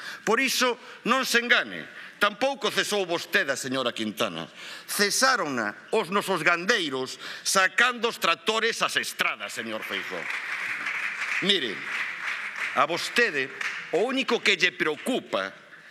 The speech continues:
é salvarse a si mesmo, intentar manterse en pé mentre se derruba o país. Por iso agora anuncia que vai facer nun ano o que non fixo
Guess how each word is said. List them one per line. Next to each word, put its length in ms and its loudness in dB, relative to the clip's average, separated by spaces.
é 100 6
salvarse 720 2
a 20 -2
si 220 -2
mesmo, 480 -2
intentar 720 2
manterse 580 0
en 160 -4
pé 300 -2
mentre 340 0
se 140 0
derruba 560 0
o 160 0
país. 560 -4
Por 160 2
iso 180 2
agora 380 4
anuncia 560 -2
que 140 2
vai 160 2
facer 480 0
nun 240 -2
ano 400 -2
o 160 -2
que 80 2
non 240 -2
fixo 560 -2